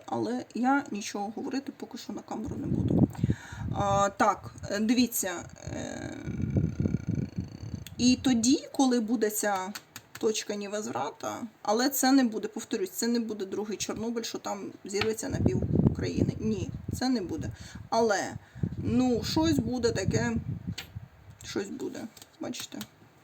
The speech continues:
Щось там буде і зруйнується. Але, але,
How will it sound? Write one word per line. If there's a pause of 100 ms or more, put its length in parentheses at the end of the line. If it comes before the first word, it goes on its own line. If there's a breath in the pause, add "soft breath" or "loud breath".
(2250)
Щось
там
буде (720)
і
зруйнується. (1900 loud breath)
Але, (400)
але,